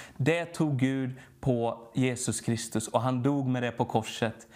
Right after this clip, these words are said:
Och han vill ge dig evigt liv och förlåtelse för alla synder. Så om du känner att det är du, det är du som behöver frälsning ikväll, och du som vill starta en vandring med att bli lik Jesus Kristus,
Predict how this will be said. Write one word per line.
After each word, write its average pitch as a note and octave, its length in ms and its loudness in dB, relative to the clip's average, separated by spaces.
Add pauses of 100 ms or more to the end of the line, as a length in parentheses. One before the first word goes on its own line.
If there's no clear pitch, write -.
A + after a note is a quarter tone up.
Och - 240 0
han A#2+ 120 0
vill A2+ 140 0
ge A2+ 120 0
dig A2 280 0
evigt C3 400 0
liv A#2 260 2
och A#2 120 -2
förlåtelse A#2 500 -2
för - 280 -2
alla A#2 300 0
synder. A2 500 -2 (520)
Så - 260 -2
om G#3 260 2
du D#3+ 100 0
känner B2 720 0
att C3 240 0
det C3 280 2
är A#2+ 120 -2
du, A#2 420 0 (240)
det B2 140 2
är A#2 40 4
du A2+ 160 0
som A2+ 200 2
behöver A2 600 0 (200)
frälsning A2 640 0
ikväll, A2 420 -2 (600)
och B2+ 100 2
du A#2+ 120 2
som A2+ 140 0
vill A2+ 100 0
starta A2+ 480 2
en A2 140 -2
vandring A2 480 0
med B2+ 160 2
att A2 100 -6
bli A#2+ 100 2
lik A2+ 340 -2
Jesus A2 300 0
Kristus, - 640 -2